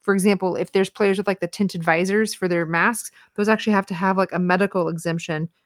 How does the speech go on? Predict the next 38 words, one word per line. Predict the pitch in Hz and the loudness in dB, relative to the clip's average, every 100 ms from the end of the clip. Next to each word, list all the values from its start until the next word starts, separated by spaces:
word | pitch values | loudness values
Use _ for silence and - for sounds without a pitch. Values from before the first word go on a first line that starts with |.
| _ - | _ -6
to | 180 | 0
be | 196 | 2
able | 180 | 2
to | 165 | 0
wear | 170 190 | 2 2
those. | 170 170 | 0 -2
You | 185 | -4
can't | 208 - | -4 -4
just | 170 - | -8 -6
choose | - 214 214 196 | -2 2 4 2
to | - 175 | -2 -2
do | 175 | -2
a | 165 | 0
tinted | - 190 175 | 0 -2 -2
one. | 147 175 | -4 -4
You | |
can | 185 202 | -2 0
put | 311 | 2
on | 240 | 2
a | 190 | 0
clear | - 254 240 | 0 2 4
one, | 180 165 165 _ _ _ - | 2 0 -4 _ _ _ -2
but | |
you | 202 | -2
can't | - 240 - | 0 -2 -2
choose | - 220 180 | -2 0 0
the | |
tinted. | 170 226 190 151 - _ _ - | 0 0 0 -2 -8 _ _ -4
So, | 208 185 170 - _ - 185 | 4 6 4 0 _ -14 -6
because | 196 214 185 | 0 2 4
they | 202 | 4
need | 196 190 | 2 2
to | |
be | 196 | 0
able | 180 | 0
to | 175 | 0
know, | 175 175 170 170 170 _ _ _ 165 | 2 2 2 0 -6 _ _ _ -4
um, | 151 160 160 | -2 -2 -6